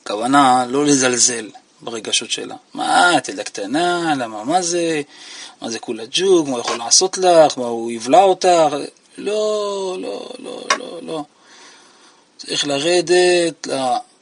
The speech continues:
למשקפיים ולראש שלה ולראות איך היא רואה את הדברים ולהזדהות איתה. צריך להרגיע אותה מול כל התופעות האלה וכיוצא באלה.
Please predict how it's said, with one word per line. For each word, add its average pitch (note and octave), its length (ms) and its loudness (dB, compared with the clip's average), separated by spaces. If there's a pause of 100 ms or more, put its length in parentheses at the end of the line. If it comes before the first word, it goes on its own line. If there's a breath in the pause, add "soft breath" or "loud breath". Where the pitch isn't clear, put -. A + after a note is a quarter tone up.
למשקפיים E3+ 1040 4 (200)
ולראש B2 440 0
שלה E3 420 4
ולראות C3+ 380 -4
איך D3 240 0
היא D#3+ 80 -4
רואה D3+ 140 4
את D3+ 100 0
הדברים F3 680 2 (580 soft breath)
ולהזדהות B2 640 0
איתה. A2+ 260 -8
צריך - 180 -4
להרגיע A#2 480 0
אותה B2+ 500 2 (580 soft breath)
מול A2+ 180 -8
כל E3+ 280 2
התופעות C3+ 580 0
האלה D#3 300 2
וכיוצא A2+ 480 -2
באלה. G#2 340 -8